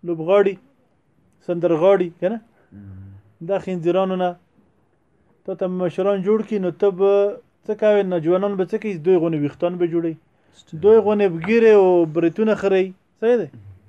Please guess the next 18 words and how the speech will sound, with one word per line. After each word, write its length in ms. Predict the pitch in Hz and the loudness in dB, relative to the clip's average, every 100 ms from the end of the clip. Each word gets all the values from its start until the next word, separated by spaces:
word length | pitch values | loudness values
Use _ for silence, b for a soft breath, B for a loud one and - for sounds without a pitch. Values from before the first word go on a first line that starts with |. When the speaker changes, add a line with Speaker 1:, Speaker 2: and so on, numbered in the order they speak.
| _ _ _ _ _ _ _ _ _ _ _ _ _ _ _ _ _ _ _ _ - | _ _ _ _ _ _ _ _ _ _ _ _ _ _ _ _ _ _ _ _ -8
Speaker 1:
ګوره، 160 | 202 247 208 | -2 2 2
د 40 | 185 | 0
ګیرې 160 | 247 247 185 | 0 0 2
ګناه 200 | 214 233 | 2 2
زیاته 300 | 190 233 233 202 | 4 4 4 2
ده 60 | 170 | 4
د 80 | 165 | 2
بریتونو 340 | 156 156 180 160 | 0 -2 -2 -4
خریانو 420 | 147 139 135 131 | -2 0 0 -2
نه، 60 | 131 | -8
ښه؟ 100 | 131 160 _ _ _ _ _ _ _ _ _ _ _ _ _ _ | -10 -14 _ _ _ _ _ _ _ _ _ _ _ _ _ _
خو 80 | - 175 151 | -12 -12 -2
ګیرې 240 | 247 269 - | 0 2 2
خریانو 420 | 208 202 240 247 | 4 6 6 4
سره 300 | 208 196 202 240 240 | 2 4 6 6 6
د 20 | 190 160 | 4 4
بریتونو 380 | 170 160 240 220 | 2 2 2 4
خریال 440 | 190 185 202 226 | 4 6 6 6